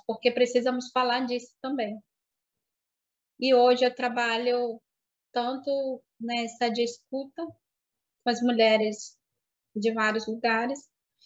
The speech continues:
e também colaborando com a minha regional, que é a coiab em específico, sobre a pauta das mulheres, que é a questão da violência, do,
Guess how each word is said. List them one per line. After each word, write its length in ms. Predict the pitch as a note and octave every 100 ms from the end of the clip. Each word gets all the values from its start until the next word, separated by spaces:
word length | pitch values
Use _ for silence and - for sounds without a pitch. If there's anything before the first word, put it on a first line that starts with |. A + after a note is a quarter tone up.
| _ -
e 100 | B3
também 460 | C#4+ C#4+ C#4 B3+
colaborando 760 | C4 C4+ B3+ A#3+ B3 B3 B3+ C4
com 280 | - D4+ D#4+
a 80 | C#4
minha 260 | C4+ C4+
regional, 720 | A#3+ B3 A#3+ B3 A#3+ A#3 B3+ D4
que 100 | A#3+
é 120 | A3
a 80 | A3
coiab 520 | A#3 A3 G#3+ A#3 B3+
em 140 | A#3
específico, 920 | A3 - A3+ - A3 A3+ - - D#4 - _ _ _ _ _ _
sobre 440 | - B3+ A#3+ B3
a 100 | C4
pauta 280 | C4 A#3+ B3
das 180 | B3 B3
mulheres, 680 | B3+ C4 B3+ A3 G#3 G3+ -
que 120 | -
é 60 | G#3
a 60 |
questão 300 | - A3 -
da 100 | A3
violência, 840 | A3 A#3 B3+ A3+ A#3 A#3+ A3+ - G3+
do, 160 | G#3